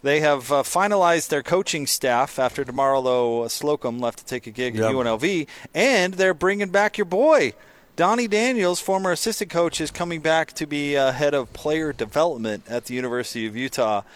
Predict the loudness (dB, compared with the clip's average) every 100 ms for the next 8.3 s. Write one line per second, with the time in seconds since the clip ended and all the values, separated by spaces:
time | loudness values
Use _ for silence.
0 | -20 -20 -6 -2 -2 -2 2 2 2 0
1 | -2 -2 -2 0 -2 -8 -16 -18 -14 -10
2 | -4 -2 -2 -4 -4 -4 -4 -6 -2 0
3 | 2 2 2 -2 -2 -2 0 0 0 -4
4 | -6 -4 -4 -4 -2 0 -2 -4 -8 -6
5 | -2 2 2 2 0 -4 -6 -8 -4 -2
6 | 0 -2 -4 -6 -4 -2 -2 -4 -8 -8
7 | -4 -4 -2 -2 0 0 0 0 2 2
8 | 4 2 0